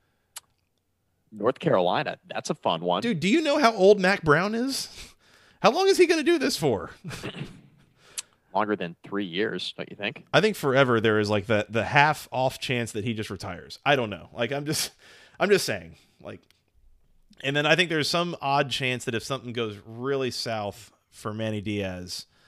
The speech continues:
Speaker 2: um, <laughs> I, I, I think that maybe, maybe could come open. But I'm, I'm gonna put those,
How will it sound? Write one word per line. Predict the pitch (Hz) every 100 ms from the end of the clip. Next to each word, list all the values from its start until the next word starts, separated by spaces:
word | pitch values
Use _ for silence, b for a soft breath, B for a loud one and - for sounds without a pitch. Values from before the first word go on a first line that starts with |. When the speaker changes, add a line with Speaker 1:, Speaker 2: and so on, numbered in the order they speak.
| b b b -
Speaker 2:
um, | 98 92 87 85 160 -
<laughs> | -
I, | 98
I, | 113 113 117
I | 120
think | - 143 135 -
that | 123 104 - 120
maybe, | 120 117 113
maybe | 107 120 127 123 117
could | - - 123 110 104 -
come | 117 101
open. | 98 92 90
But | 90
I'm, | 101 113 -
I'm | 135
gonna | 147
put | 104 - 170
those, | 139 131 127 113 -